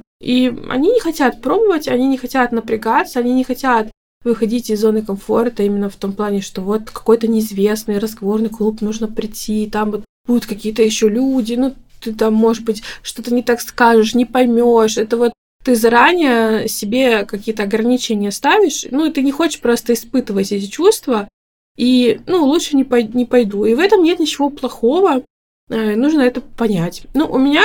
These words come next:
естественно, тоже есть такие же чувства. Вы знаете, кто слушал про водительское удостоверение в Швеции, вы знаете, что у меня есть барьер, я не хочу испытывать вот это чувство экзамена, что т-, нужно его сдавать, его будут как-то оценивать.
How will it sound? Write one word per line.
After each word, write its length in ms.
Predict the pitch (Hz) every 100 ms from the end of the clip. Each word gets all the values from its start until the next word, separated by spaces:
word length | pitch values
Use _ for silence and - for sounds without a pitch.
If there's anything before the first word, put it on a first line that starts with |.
| 508
естественно, 480 | 311 302 339 - 285
тоже 320 | 277 330 262
есть 260 | 233 254 -
такие 300 | 214 240 233
же 140 | 208
чувства. 420 | - 339 - 247
Вы 140 | 214 220
знаете, 340 | 254 233 220
кто 200 | 208 226
слушал 520 | - 240 254 220 220 - _
про 140 | 220
водительское 580 | 220 233 240 226 - 214
удостоверение 600 | 202 214 226 247 370 403
в 40 |
Швеции, 340 | - 254 247 226
вы 120 | 226
знаете, 340 | 226 269 370
что 220 | 285 - 226
у 20 |
меня 180 | 233 262
есть 280 | 240 247
барьер, 500 | 202 208 214 220 277
я 200 | 302 226
не 100 | 220
хочу 280 | 233 220 262
испытывать 640 | 254 - 247 247 220 208 - _ _ _ -
вот 80 | 233
это 180 | 226 214
чувство 600 | - 254 - 220 214 208
экзамена, 920 | 208 214 233 269 330 294 269 262 247
что 260 | - - 220
т-, 160 | 220
нужно 320 | 240 240 220 226
его 160 | 220
сдавать, 520 | 220 202 208 294 294 226
его 100 | 220
будут 160 | 214
как-то 280 | 220 214 214
оценивать. 500 | 208 - 320 311 262